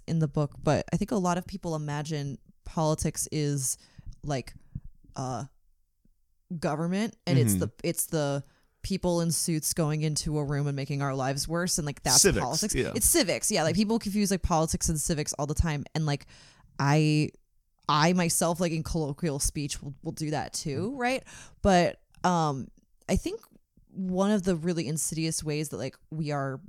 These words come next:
Speaker 1: disempowered in our politics is the very notion that, like, politics is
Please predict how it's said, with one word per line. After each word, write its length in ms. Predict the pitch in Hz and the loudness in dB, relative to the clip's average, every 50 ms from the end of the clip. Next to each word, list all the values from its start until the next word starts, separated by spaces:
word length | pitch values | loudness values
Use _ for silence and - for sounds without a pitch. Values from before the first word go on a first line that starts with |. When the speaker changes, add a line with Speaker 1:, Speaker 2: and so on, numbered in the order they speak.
| 147 143 | -12 -8
Speaker 1:
disempowered 720 | - 156 143 - 147 143 - - 139 147 135 139 139 151 - | -6 -4 -4 -4 -6 -6 -10 -10 -8 -6 -4 -4 -2 -4 -4
in 140 | - 117 117 | -6 -6 -4
our 120 | 139 160 | -4 -4
politics 640 | - - - 196 214 247 - - 269 240 - - - - - | -4 -4 -4 -2 -2 -2 -2 -2 -2 -2 -2 -4 -8 -6 -4
is 340 | 185 202 202 208 190 180 175 | 0 2 4 4 4 2 0
the 100 | - 185 | -2 -2
very 280 | 160 180 165 165 156 | -2 -2 -2 -2 -4
notion 340 | 156 156 156 165 - - 165 | -4 -4 -6 -6 -6 -8 -8
that, 140 | 135 - - | -8 -8 -8
like, 140 | 139 135 - - - - - - - - | -10 -10 -10 -14 -20 -20 -20 -20 -20 -10
politics 480 | - - 202 233 370 - - 247 - 190 | -2 2 2 2 2 2 0 0 -2 -2
is 100 | 156 | -4